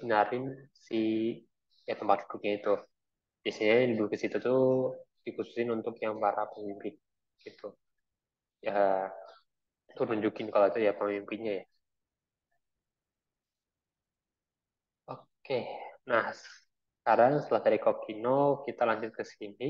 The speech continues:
Nah, ini teman-teman aku tanya dulu, ini menurut kalian ini apaan nih? Ini ada yang tahu nggak? Maksudnya kalau kalian lihat gambar ini apa yang muncul di pikiran kalian?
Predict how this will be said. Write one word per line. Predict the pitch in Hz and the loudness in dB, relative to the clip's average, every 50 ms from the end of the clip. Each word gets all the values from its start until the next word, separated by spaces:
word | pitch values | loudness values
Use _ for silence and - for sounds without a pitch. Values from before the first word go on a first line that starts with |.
| 180 - - _ _ _ _ _ _ _ _ _ _ _ _ _ _ _ _ _ _ _ _ _ _ - | -6 -8 -12 _ _ _ _ _ _ _ _ _ _ _ _ _ _ _ _ _ _ _ _ _ _ -2
Nah, | 135 117 113 | 0 2 2
ini | 143 135 | 2 2
teman-teman | 139 127 123 123 123 127 117 110 - | 2 2 0 2 2 0 0 -2 -2
aku | - 127 120 | -4 -4 -4
tanya | 117 110 107 107 | -2 -2 -2 0
dulu, | 117 110 104 113 117 | 0 2 2 2 2
ini | 127 143 143 | 0 0 2
menurut | 139 139 131 - - - | 2 2 2 2 2 2
kalian | 123 127 143 151 151 151 - _ _ _ _ _ _ _ _ - 120 | 2 4 2 2 0 -2 -10 _ _ _ _ _ _ _ _ -6 -2
ini | 127 139 156 151 135 117 | 0 2 2 2 2 0
apaan | - - 113 107 104 101 101 | -2 0 -2 -2 -2 -2 -4
nih? | 98 _ _ _ _ _ _ _ _ - 110 | -8 _ _ _ _ _ _ _ _ -14 -12
Ini | 104 101 101 - _ _ _ _ _ _ _ _ _ _ _ _ _ _ _ _ _ _ _ _ _ _ _ _ _ - | -12 -12 -12 -14 _ _ _ _ _ _ _ _ _ _ _ _ _ _ _ _ _ _ _ _ _ _ _ _ _ -2
ada | 104 113 | 2 2
yang | 107 - 127 | 4 4 4
tahu | 123 113 | 2 2
nggak? | - - - - - - _ _ _ _ _ _ _ _ _ _ _ _ _ _ _ _ _ _ _ _ _ _ _ _ _ _ _ - | 0 -2 -4 -8 -18 -20 _ _ _ _ _ _ _ _ _ _ _ _ _ _ _ _ _ _ _ _ _ _ _ _ _ _ _ -10
Maksudnya | 113 104 117 120 - - 139 131 - 127 | -2 2 2 4 4 4 2 4 6 8
kalau | 120 120 120 - | 8 8 8 6
kalian | 123 120 120 117 113 117 117 113 - - - _ _ - 117 | 4 6 8 8 6 6 4 0 -6 -10 -16 _ _ 0 4
lihat | 113 110 110 113 110 - - - _ - | 4 4 4 2 -6 -12 -16 -20 _ -4
gambar | 113 110 107 107 101 104 110 | -4 0 2 4 4 4 2
ini | 120 131 135 120 | 0 0 0 -2
apa | 113 - 120 117 | -2 0 2 4
yang | 113 110 110 107 110 107 - _ _ _ _ _ _ _ _ _ _ _ _ _ _ _ _ _ - | 4 4 2 0 -2 -8 -14 _ _ _ _ _ _ _ _ _ _ _ _ _ _ _ _ _ -8
muncul | 127 120 - - 120 110 107 | -6 -4 0 2 2 2 4
di | 113 110 110 110 107 | 4 4 4 4 0
pikiran | - - - 110 107 107 107 | -2 0 2 2 4 4 2
kalian? | 110 107 101 92 | 2 2 0 0